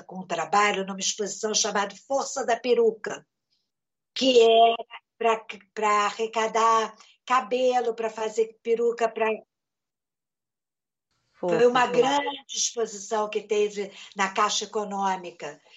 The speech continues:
Speaker 1: E eu participei com uma tela de três metros por três metros, que era um tabuleiro de um jogo, que era o jogo da peruca. Então, você tinha dados mesmo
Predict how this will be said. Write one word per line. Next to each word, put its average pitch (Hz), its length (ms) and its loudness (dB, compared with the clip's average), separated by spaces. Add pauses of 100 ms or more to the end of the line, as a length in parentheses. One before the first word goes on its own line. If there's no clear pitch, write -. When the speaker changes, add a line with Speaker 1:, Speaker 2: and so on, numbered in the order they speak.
(280)
Speaker 1:
E 190 720 0 (480)
eu 240 180 6
participei 233 840 0
com 220 100 -6
uma 214 220 -6
tela 214 520 0
de 196 220 -12
três 254 400 -2
metros 196 720 -8
por 226 200 -10 (120)
três 196 360 -6
metros, 202 720 -6 (400)
que 277 220 2
era 262 340 4
um 254 40 -12
tabuleiro 240 840 0
de 214 100 -18
um 285 140 -16
jogo, 240 760 -4 (540)
que 254 200 0
era 247 280 2
o 262 80 -4
jogo 262 580 2
da 269 180 0
peruca. 262 600 -8
Então, 226 280 -4
você 254 240 -6
tinha 202 260 -10
dados 247 600 -2
mesmo 190 460 -8